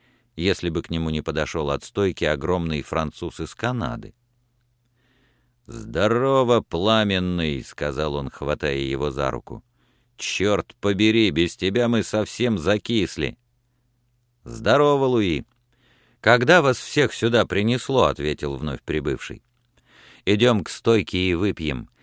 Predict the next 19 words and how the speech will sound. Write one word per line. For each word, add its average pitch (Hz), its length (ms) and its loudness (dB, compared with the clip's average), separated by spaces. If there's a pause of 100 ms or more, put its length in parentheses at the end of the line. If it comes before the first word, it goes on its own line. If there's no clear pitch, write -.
(220)
Ты 113 160 2
нам 98 180 4
расскажешь 92 640 4
об 90 160 2
Онкрике. 82 640 0 (420)
Дай 120 320 4
мне 117 340 4
еще 113 420 2
раз 78 200 2
пожать 85 540 2
твою 78 340 0
лапу. 71 480 -2 (480)
А 98 140 2
где 113 180 2
твой 123 200 0
товарищ? 82 580 2 (340)
Я 98 200 2
его 101 260 2
ищу». 90 380 -4